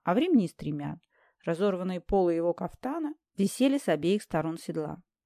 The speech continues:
Увидав Чертопханова, он зачмокал губами и локтями задёргал, и ногами заболтал.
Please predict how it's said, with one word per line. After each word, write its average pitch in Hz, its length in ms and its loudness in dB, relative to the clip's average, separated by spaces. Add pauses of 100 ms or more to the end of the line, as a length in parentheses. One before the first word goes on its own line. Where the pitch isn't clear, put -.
(220)
Увидав 214 320 2
Чертопханова, 294 800 2
он 320 140 8
зачмокал 254 520 4
губами 285 480 2
и 190 140 0
локтями 339 500 0
задёргал, 269 600 2
и 208 120 -2
ногами 160 400 0
заболтал. 147 560 -8